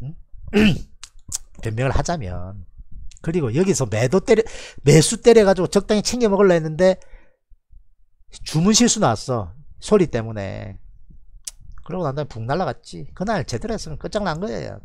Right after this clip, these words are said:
끝, 끝장난 건데. 지나간 건 됐고 앞으로 안 그러면 되지 뭐. 자, 기본적으로 이렇게 빠지는 게 기본이다.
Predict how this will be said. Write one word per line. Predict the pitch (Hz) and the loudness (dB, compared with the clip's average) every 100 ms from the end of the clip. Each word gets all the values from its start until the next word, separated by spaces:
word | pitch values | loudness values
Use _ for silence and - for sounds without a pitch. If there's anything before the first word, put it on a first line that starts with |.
| - | -14
끝, | 147 | -8
끝장난 | 196 220 202 175 | -4 -2 -2 -4
건데. | 233 - 110 120 101 92 - - - - - - - - - | -6 -8 -8 -10 -12 -12 -12 -12 -14 -14 -16 -16 -14 -14 -8
지나간 | 113 110 156 | -6 -4 -4
건 | 175 | -2
됐고 | 175 226 117 107 117 104 - - | -4 -4 -8 -8 -10 -12 -14 -10
앞으로 | 147 120 | -6 -6
안 | |
그러면 | 110 156 | -4 -6
되지 | 131 131 110 | -6 -10 -10
뭐. | 90 87 - - - - | -14 -14 -14 -18 -20 -20
자, | - | -14
기본적으로 | - - 202 196 147 | -8 -4 -2 0 -2
이렇게 | 127 - | -4 -6
빠지는 | - 175 214 185 | -6 -4 -4 -4
게 | 110 104 113 107 92 - | -4 -4 -4 -4 -8 -16
기본이다. | - 160 190 101 107 127 | -10 -6 -6 -4 -4 -4